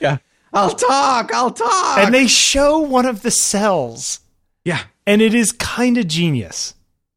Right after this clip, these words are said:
Speaker 2: And, and the reason I, I, I,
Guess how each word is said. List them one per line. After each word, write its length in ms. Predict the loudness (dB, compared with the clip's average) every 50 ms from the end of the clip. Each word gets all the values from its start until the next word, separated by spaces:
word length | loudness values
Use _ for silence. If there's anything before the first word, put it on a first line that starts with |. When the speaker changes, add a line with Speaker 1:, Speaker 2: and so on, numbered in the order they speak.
| _ _ _ _ _ _ _ _ _ _ _ _ _ _ _ _ _ _ _ _ -12 _ -2
Speaker 2:
And, 220 | 0 0 0 0
and 220 | 0 0 2 2
the 80 | 2 2
reason 260 | 2 0 0 0 0
I, 120 | 0 0 0 0 -4 -8 -8
I, 180 | -8 -8 -8 -4
I, 140 | -2 -2 -2